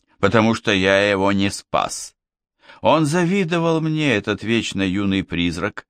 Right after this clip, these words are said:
и поэтому не находил покоя. Его надо убить. Я ненавижу его. И тогда я окажусь в другой реальности,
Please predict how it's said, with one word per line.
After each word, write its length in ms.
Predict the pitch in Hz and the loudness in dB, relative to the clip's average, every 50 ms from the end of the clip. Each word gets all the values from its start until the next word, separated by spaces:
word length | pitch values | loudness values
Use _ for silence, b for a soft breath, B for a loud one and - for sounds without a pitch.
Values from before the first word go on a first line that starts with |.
| _ _ _ b b b b | _ _ _ b b b b
и 100 | b 101 | b -2
поэтому 580 | 104 104 - 123 123 147 156 151 - 135 117 113 | 0 0 0 0 2 2 0 0 0 0 0 2
не 140 | 107 104 104 | 2 0 0
находил 560 | 101 101 95 - 101 92 85 92 98 98 92 | 0 -2 -2 -2 -2 -2 0 0 0 0 0
покоя. 680 | - - 87 78 - - - 55 50 52 58 50 50 - _ _ _ _ _ _ _ _ _ _ _ _ _ _ _ | -2 -2 -4 -4 -4 -8 -8 -8 -8 -6 -8 -10 -12 -12 _ _ _ _ _ _ _ _ _ _ _ _ _ _ _
Его 480 | - 73 80 82 82 82 95 113 127 127 | -6 -4 -2 0 0 2 2 2 2 4
надо 380 | 117 117 120 123 117 107 113 | 2 2 2 0 0 0 -2
убить. 720 | 113 110 110 107 95 85 90 87 76 71 - - - - _ _ _ _ _ _ _ _ _ _ _ _ _ _ _ | 0 0 0 -2 -2 -2 -2 -4 -4 -6 -8 -16 -20 -20 _ _ _ _ _ _ _ _ _ _ _ _ _ _ _
Я 280 | - 90 101 113 113 113 | -2 0 2 2 2 2
ненавижу 760 | 110 113 113 117 120 117 117 110 101 95 85 76 69 64 53 | 2 2 2 2 0 0 -2 -2 0 0 -2 -2 -4 -8 -10
его. 400 | 50 50 50 50 50 50 50 - _ _ _ _ _ _ _ _ _ _ _ _ _ _ _ _ _ _ _ _ _ _ _ - | -10 -10 -10 -10 -12 -16 -16 -16 _ _ _ _ _ _ _ _ _ _ _ _ _ _ _ _ _ _ _ _ _ _ _ -2
И 100 | 95 90 | -2 0
тогда 460 | - - 95 92 87 90 104 113 110 | 2 2 2 2 2 2 2 2 4
я 220 | 101 101 101 98 | 4 2 2 2
окажусь 600 | 92 - - 92 85 80 95 101 104 98 - - | 2 0 -2 -4 -2 0 -2 -2 -2 -2 -6 -12
в 120 | - 101 87 | -12 -12 -10
другой 440 | 87 92 95 87 82 90 90 76 | -6 -4 -4 -2 -2 -2 -2 -2
реальности, 840 | 62 52 50 50 - - - - 50 50 - - - - - - - | -2 -4 -4 -6 -6 -6 -8 -8 -10 -10 -12 -12 -16 -14 -16 -18 -18